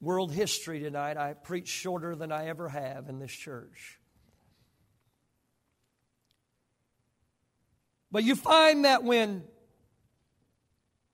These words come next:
Peter and John said to the lame man, "Silver and gold have I none, such as I have give I thee in the name of Jesus Christ of Nazareth. Rise up and walk." He reached down, grabbed him by the hand, lifted him up, and immediately his feet and ankle bones received strength.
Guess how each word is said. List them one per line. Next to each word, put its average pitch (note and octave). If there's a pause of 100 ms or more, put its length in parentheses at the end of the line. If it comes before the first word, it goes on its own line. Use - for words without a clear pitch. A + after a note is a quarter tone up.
(440)
Peter C4+
and A3+
John A3+
said A#3+
to G#3+
the G#3+
lame A3
man, D#3+ (680)
"Silver A3+
and G3+
gold G3+
have F#3
I F#3
none, F#3+
such -
as F3+
I F#3
have F3
give F3
I F3+
thee F3+
in E3+
the E3
name F3+
of E3+
Jesus D#3+
Christ -
of D#3+
Nazareth. E3 (240)
Rise E3+
up E3+
and F3
walk." E3+
He F3
reached F3
down, F3+
grabbed F#3
him G3
by F#3+
the F3
hand, D#3
lifted F#3+
him D#3+
up, D3+
and D3
immediately F3
his D3+
feet F#3
and E3+
ankle E3
bones D3+
received E3
strength. D#3